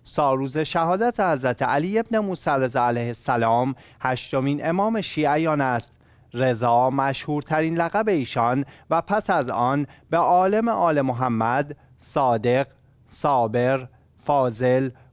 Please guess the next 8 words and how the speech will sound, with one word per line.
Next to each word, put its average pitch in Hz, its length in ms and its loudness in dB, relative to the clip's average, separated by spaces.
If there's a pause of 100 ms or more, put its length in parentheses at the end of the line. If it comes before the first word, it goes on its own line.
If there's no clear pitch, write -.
(100)
قرة 208 480 0
العین 143 440 0
المؤمنین، 131 800 -2 (240)
به 139 140 2
معنای 135 640 0
نور 147 320 -2
چشم 202 460 -4
مؤمنان، 131 760 -2